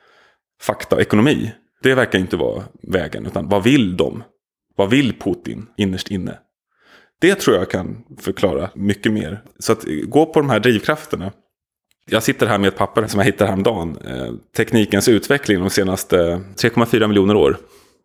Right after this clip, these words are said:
När vi började använda de första verktygen. Och så ser man att det händer liksom nästan ingenting.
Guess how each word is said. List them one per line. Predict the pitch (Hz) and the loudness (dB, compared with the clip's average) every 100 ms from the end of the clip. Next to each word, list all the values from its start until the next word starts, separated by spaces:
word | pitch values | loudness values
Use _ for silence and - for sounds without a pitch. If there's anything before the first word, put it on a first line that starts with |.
| - | -8
När | 101 95 | -4 0
vi | 92 | 2
började | 92 95 | 4 4
använda | 92 90 | 2 0
de | 90 | 0
första | 95 - - 90 82 | -2 -4 -6 -6 -6
verktygen. | 110 98 - 117 69 - - _ _ _ _ _ _ _ | -4 -4 -2 -4 -2 -8 -12 _ _ _ _ _ _ _
Och | - | -2
så | 117 | 0
ser | 131 131 | 2 4
man | 117 | 4
att | |
det | 117 | 4
händer | 117 131 143 | 2 2 2
liksom | 107 - 104 | 2 2 0
nästan | 107 104 | 2 0
ingenting. | 104 95 98 - - 110 | 0 0 -2 -2 -4 -8